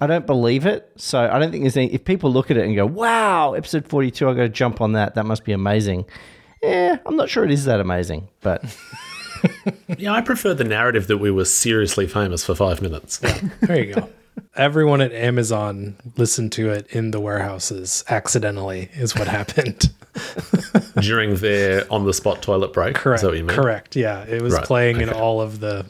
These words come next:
Speaker 3: bathrooms across the <laughs> world.
Speaker 2: Bathrooms? Oh,
Speaker 3: <laughs>
Speaker 2: yeah.
Speaker 3: Well, some of them.
Speaker 2: That's an ideal.
Speaker 3: Some of them.
Speaker 2: Yeah.
Speaker 1: <laughs> No, so that was good.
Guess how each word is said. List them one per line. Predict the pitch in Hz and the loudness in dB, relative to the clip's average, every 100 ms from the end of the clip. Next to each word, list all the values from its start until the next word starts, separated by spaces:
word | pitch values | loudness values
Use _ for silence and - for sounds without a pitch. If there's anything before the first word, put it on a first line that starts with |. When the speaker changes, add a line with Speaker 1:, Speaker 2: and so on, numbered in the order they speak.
| - | -6
Speaker 3:
bathrooms | 101 98 110 98 98 - - | -6 -6 -8 -8 -8 -10 -8
across | - - 104 - | -8 -4 -4 -2
the | 120 | -4
<laughs> | - | 0
world. | - - - - - - - - - _ _ _ _ - - | 0 2 0 2 0 0 -4 -10 -20 _ _ _ _ -20 0
Speaker 2:
Bathrooms? | 110 160 - 98 127 - _ - | 2 2 -2 -8 -8 -12 _ 0
Oh, | 202 196 - - 740 - - | 2 4 4 2 0 -6 -10
Speaker 3:
<laughs> | - - | -10 -6
Speaker 2:
yeah. | 90 - - | -6 -8 -4
Speaker 3:
Well, | 165 135 - _ | 0 0 0 _
some | - 151 113 | 0 0 0
of | |
them. | 98 | 2
Speaker 2:
That's | 104 95 | 2 4
an | |
ideal. | 87 85 90 82 | 2 6 6 4
Speaker 3:
Some | 80 - 143 | 2 2 2
of | 107 | 0
them. | 101 98 | -4 -4
Speaker 2:
Yeah. | - - - - - - - | -4 -10 -20 -4 -4 -2 -6
Speaker 1:
<laughs> | - - | -6 -8
No, | - 143 | 0 2
so | 120 185 | 2 0
that | |
was | - | -2
good. | - 143 107 | -2 -2 -2